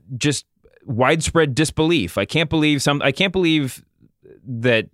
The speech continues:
someone this dysfunctional was elected president. There must be a deeper reason. I wonder if, like, at some point it will become enough that there's,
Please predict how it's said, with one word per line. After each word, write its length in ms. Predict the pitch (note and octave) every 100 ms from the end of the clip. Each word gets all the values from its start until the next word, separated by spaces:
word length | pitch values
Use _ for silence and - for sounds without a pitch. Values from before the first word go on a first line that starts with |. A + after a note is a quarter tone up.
| _ -
someone 760 | - C3+ C3+ B2+ B2 A#2 A#2 A2
this 240 | G2+ C3 B2
dysfunctional 640 | C3+ - A#2+ A2+ B2 G#2+
was 140 | A2
elected 340 | A2 A2 A2 G2
president. 360 | A2 G#2 G#2
There 80 | F#2
must 220 | G#2 G2+ -
be 120 | G#2+
a 20 |
deeper 320 | F#2 G#2+ G2+
reason. 460 | G#2+ E3 D3 A#2+ G2+ - - - -
I 60 | C3+
wonder 340 | C#3+ A#3+ A3+
if, 140 | F#3+ C#3+
like, 300 | C#3+ A2+ - _ _
at 140 | - B2+
some 240 | - F3
point 280 | D3 E3 D3
it 60 | D3
will 140 | C3
become 400 | B2 A#2+ C#3+ C3+
enough 540 | A#2 A#2+ G#2 F2 - -
that 280 | B2 B2 G#2+
there's, 420 | B2 A#2 A2 -